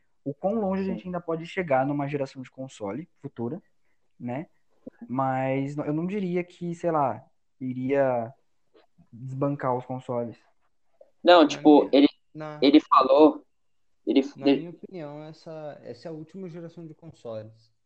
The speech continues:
Speaker 3: Se não
Speaker 2: Ah,
Speaker 3: a
Speaker 2: mas duvido.
Speaker 3: penúltima. Se não a
Speaker 2: Duvido.
Speaker 3: se não for a última, é a penúltima, porque
Speaker 2: Duvido, isso é louco.
Speaker 3: só
Speaker 2: E,
Speaker 3: se
Speaker 2: mano,
Speaker 3: tiver,
Speaker 2: eu acho
Speaker 3: tipo, um sal-, só se tiver, tipo, um, um salto tecnológico muito grande,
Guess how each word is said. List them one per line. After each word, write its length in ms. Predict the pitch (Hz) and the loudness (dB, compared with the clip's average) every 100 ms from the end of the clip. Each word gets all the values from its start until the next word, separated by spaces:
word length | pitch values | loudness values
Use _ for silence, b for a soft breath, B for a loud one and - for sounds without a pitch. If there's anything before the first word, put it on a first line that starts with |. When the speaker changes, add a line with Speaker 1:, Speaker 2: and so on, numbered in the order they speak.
| _ _ _ _ _ | _ _ _ _ _
Speaker 3:
Se 160 | _ 143 | _ -14
não 360 | 139 156 175 | -14 -14 -4
Speaker 2:
Ah, 300 | 175 101 113 | 2 6 6
Speaker 3:
a 20 | 117 | 4
Speaker 2:
mas 160 | 110 107 - - - | 0 -6 -12 -18 -6
duvido. 300 | 113 107 107 | -4 -4 -6
Speaker 3:
penúltima. 140 | - _ _ _ _ _ _ _ _ _ | -10 _ _ _ _ _ _ _ _ _
Se 60 | - | -2
não 120 | 240 | 0
a 40 | - | 0
Speaker 2:
Duvido. 240 | - - - - | 0 -2 -4 -20
Speaker 3:
se 120 | _ 123 | _ -20
não 100 | 120 | -18
for 140 | 127 | -16
a 80 | 123 | -16
última, 460 | 123 127 - 156 | -16 -20 -20 -20
é 40 | 147 | -20
a 40 | |
penúltima, 540 | 143 170 139 117 113 113 - | -20 -18 -16 -18 -20 -20 -20
porque 260 | 120 120 | -20 -8
Speaker 2:
Duvido, 440 | 123 127 117 110 110 | 2 2 2 0 -2
isso 140 | 104 | 2
é 80 | 120 | 4
louco. 320 | 104 104 - - _ _ _ _ | 4 0 -4 -20 _ _ _ _
Speaker 3:
só 100 | - | 0
Speaker 2:
E, 40 | |
Speaker 3:
se 40 | 120 | 6
Speaker 2:
mano, 200 | 165 143 | 6 6
Speaker 3:
tiver, 120 | 113 | 8
Speaker 2:
eu 80 | 135 | 8
acho 180 | 135 135 | 8 4
Speaker 3:
tipo, 120 | 160 _ | -12 _
um 140 | 135 127 | -20 -20
sal-, 640 | - 139 147 147 139 123 | -12 -10 -10 -10 -14 -20
só 140 | 123 135 | -20 -20
se 120 | 160 | -20
tiver, 280 | 170 170 160 | -18 -16 -16
tipo, 220 | - 156 | -16 -16
um, 280 | 156 127 127 | -16 -16 -18
um 80 | |
salto 420 | 110 113 135 143 139 | -18 -14 -14 -14 -20
tecnológico 800 | 131 131 135 127 120 135 _ 147 | -20 -18 -18 -16 -14 -16 _ -16
muito 380 | 131 156 - | -14 -14 -14
grande, 520 | 180 131 123 113 107 | -12 -12 -12 -14 -16